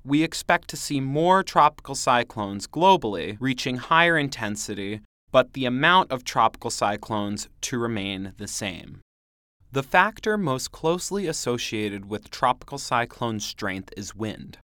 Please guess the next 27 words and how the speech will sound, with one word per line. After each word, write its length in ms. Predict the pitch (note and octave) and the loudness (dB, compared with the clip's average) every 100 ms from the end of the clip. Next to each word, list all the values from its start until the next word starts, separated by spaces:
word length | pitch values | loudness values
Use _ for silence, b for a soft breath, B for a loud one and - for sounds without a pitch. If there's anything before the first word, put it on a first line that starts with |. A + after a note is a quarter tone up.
| _ _ _ | _ _ _
However, 600 | - D#3+ E3 D3+ D3+ C#3+ | 2 6 6 4 2 0
flooding 560 | - - F3 G#3+ A#3 G#3+ | -6 0 4 4 2 -2
exceeded 800 | D#3 - - - A3+ F3+ A#2+ A#2 | -4 -4 -8 -6 -2 -2 -4 -4
wind 380 | G2+ F#2+ G2+ - B2 | -4 -4 -8 -4 0
as 220 | B2 - | 2 0
the 100 | A#2+ | -6
second 460 | - F3+ - G3+ | -2 -2 -2 -4
highest 500 | F3 D#3+ C#3+ C3+ - | -2 0 2 0 -6
cause 480 | - C#3 C3 C3 B2+ | -2 4 6 6 4
of 220 | - G#2+ | -4 -8
weather-related 840 | G#2 C3 D#3+ D3+ C#3 B2+ B2 A2 - | 0 0 0 -2 -2 -2 -4 -4 2
deaths 460 | A2+ G#2+ - - - | 2 2 -2 -12 -6
in 160 | A#2+ A#2+ | -4 -2
the 60 | |
United 460 | A#2 A2 G2+ G#2 - | -2 -2 -4 -6 -8
States 440 | - G#2+ G2 - | -8 -6 -6 -8
in 160 | - G#2 | -8 -8
twenty 360 | - G2 F#2+ | -8 -8 -6
eighteen. 600 | F#2 - - D3+ E2+ - - _ _ _ _ _ - | -8 -10 -6 -4 -6 -10 -18 _ _ _ _ _ -4
Flooding 360 | - A3 B3 | 6 8 8
from 180 | A#3 G3 | 0 -2
storm 520 | - - D3+ C#3 C#3+ | -2 -6 -2 0 0
surge 460 | - A#2 G#2+ G#2+ B2 | -2 -2 0 -2 -2
in 140 | B2+ | -4
which 240 | B2+ - - | -4 -6 -4
tropical 440 | E3+ D#3+ - C#3 | 0 0 0 -12
cyclones 640 | - C#3 C3+ - B2 A2 | -2 2 2 0 -6 -6